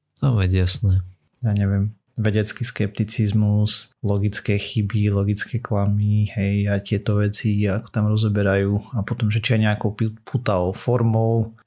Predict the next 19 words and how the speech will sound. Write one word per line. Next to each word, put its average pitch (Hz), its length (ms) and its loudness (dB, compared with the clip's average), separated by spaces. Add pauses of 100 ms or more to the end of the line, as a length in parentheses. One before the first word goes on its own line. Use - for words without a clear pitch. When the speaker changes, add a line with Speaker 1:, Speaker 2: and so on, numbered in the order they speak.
(120)
Speaker 2:
potom 110 300 0
nejaké 101 340 -2
telefóniky 104 920 -2
a 90 80 -2
takéto 110 340 -4
si - 220 -4
porobiť 104 260 0
veci. 104 460 -2 (420)
<laughs> - 560 0
Speaker 1:
No 175 160 2
jasné. 120 560 2 (640)
Ono 139 160 2
zas 135 240 2
na 131 160 0
druhej 151 240 2
strane, 127 480 0
predstav 127 480 0
si 131 160 0
situáciu, 95 800 0